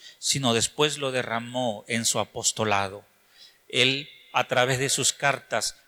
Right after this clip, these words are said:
vemos un profundo amor de Dios derramándose por la gente, por el pueblo de Dios. Ese era verdadero amor, no como lo que dicen los políticos en campaña.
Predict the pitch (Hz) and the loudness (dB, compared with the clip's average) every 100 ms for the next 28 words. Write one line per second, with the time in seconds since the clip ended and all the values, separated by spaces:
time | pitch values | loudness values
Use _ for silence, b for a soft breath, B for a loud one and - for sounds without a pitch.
0 | - 143 139 156 151 - - - - - | 0 2 4 2 -2 -4 0 0 2 0
1 | 202 196 147 117 110 113 127 127 120 123 | 4 2 2 -2 -2 -2 -4 -4 -4 -6
2 | 120 135 135 120 117 110 117 127 143 139 | -2 -2 -4 -4 -4 -6 0 0 0 -2
3 | 131 - 135 127 b b _ - 117 117 | -2 -2 -2 -8 b b _ 0 2 2
4 | 104 147 127 113 107 101 - B B - | 0 2 2 -2 -16 -18 -18 B B -2
5 | 127 120 117 - 123 131 113 107 107 107 | 0 0 -2 -4 0 0 0 -6 -4 -2
6 | 104 101 - - 139 131 131 131 147 117 | -2 -4 -8 -2 2 2 2 0 2 0
7 | 110 107 104 104 107 104 101 110 110 - | 0 -2 -4 -2 -2 -2 -10 -8 -8 -10
8 | b b - 240 175 143 127 123 120 131 | b b -2 -2 -2 -8 -6 -4 -4 0
9 | 131 127 107 - 117 117 - 113 104 - | 0 -2 -6 -2 0 0 -2 -4 -4 -2
10 | 98 - 101 - 92 92 90 | -6 -10 -14 -10 -10 -10 -14